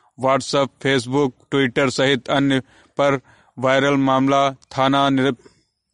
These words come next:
प्रभारी निरीक्षक पर भारी पड़ सकता है। हालांकि वायरल मामलों को लेकर हरदोई मोबाइल वाणी पुष्टि नहीं करता है। उच्च अधिकारियों ने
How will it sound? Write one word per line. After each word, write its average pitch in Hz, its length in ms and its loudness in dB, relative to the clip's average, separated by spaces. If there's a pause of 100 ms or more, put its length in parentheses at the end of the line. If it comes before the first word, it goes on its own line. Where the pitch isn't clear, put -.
(160)
प्रभारी 135 360 2
निरीक्षक 135 460 0
पर 135 300 0
भारी 127 300 2
पड़ 123 200 0
सकता 135 380 -2
है। 120 180 0 (340)
हालांकि 139 480 0 (440)
वायरल 139 420 2
मामलों 135 440 0
को 135 200 -2
लेकर 135 520 0 (840)
हरदोई 139 360 2
मोबाइल 139 400 2
वाणी 139 560 0 (1120)
पुष्टि 147 300 -2
नहीं 135 400 0
करता 139 360 0
है। 117 300 -2 (120)
उच्च 151 240 -2
अधिकारियों 139 560 0
ने 143 320 0